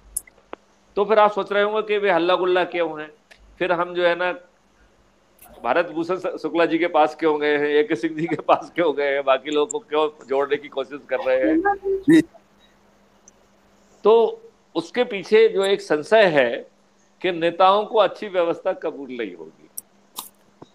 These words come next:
Speaker 1: तो सबसे बड़ा जो तकलीफ है वो सिस्टम को डिजाइन करना नहीं है, कानून को बनाना नहीं है, लेकिन ऐसी व्यवस्था को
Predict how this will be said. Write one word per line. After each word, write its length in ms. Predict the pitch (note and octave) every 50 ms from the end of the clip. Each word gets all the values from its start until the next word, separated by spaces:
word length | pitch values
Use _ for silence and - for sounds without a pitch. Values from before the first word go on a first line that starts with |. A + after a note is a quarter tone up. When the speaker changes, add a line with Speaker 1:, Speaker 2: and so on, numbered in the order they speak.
| _ _ _ - - - - - - - - - _ _ _ _ -
Speaker 1:
तो 280 | E3 - - - -
सबसे 440 | - - - D3+ D3+ - - A3+ A#3
बड़ा 240 | G3 G#3 G#3 G#3+ G#3+
जो 140 | G3 G#3 G3+
तकलीफ 540 | G3+ - - D#3 - - E3 G3+ A#3 A3 F3+ D3+
है 400 | C3+ C3+ C#3 C3+ D3+ G#3+ - - _ _ _ _ _ _ _ _ _ _ _ _ _ _ _ G#2 A#2
वो 380 | E3 G3+ A3 A3+ A3 - - - - _ _ _ _ _ _ _
सिस्टम 360 | - D#3 - - - G#3 A3+ -
को 120 | - A3+
डिजाइन 420 | G3+ F#3 E3+ D#3+ D3 D3 D3+ D3+
करना 320 | C3 D3+ C#3 C3 C3 B2+ B2
नहीं 360 | A#2+ A#2+ A2+ G#2+ A2 A2+ G#2+
है, 320 | G2+ A2+ B2+ D#3+ - - _ _ _ _ _ _ _ _ - - - - - _ _ - - _ _ _ _ _ _ - - -
कानून 420 | C3+ C3+ C#3+ D#3 F3 G3+ A3 A3+ A3
को 160 | - A3+ A3
बनाना 440 | F3 F#3 E3+ D#3+ E3 E3+ E3 E3 D#3
नहीं 460 | C#3+ C3 B2 A#2+ A#2+ C3 C3+ C3 A#2+
है, 280 | A#2 A2+ A#2+ C#3+ G3 B3+ - - - - _ _ _ _ - - - - - - - - - -
लेकिन 340 | C#3+ F3 E3+ - A3 A3 A3
ऐसी 420 | A3 - E3+ D#3+ - - A#3+ B3+
व्यवस्था 520 | A#3 F#3 F#3 E3 D#3+ D3+ D#3 - C#3 - -
को 500 | - - E3+ E3+ F#3+ A3 A#3 D#4+ -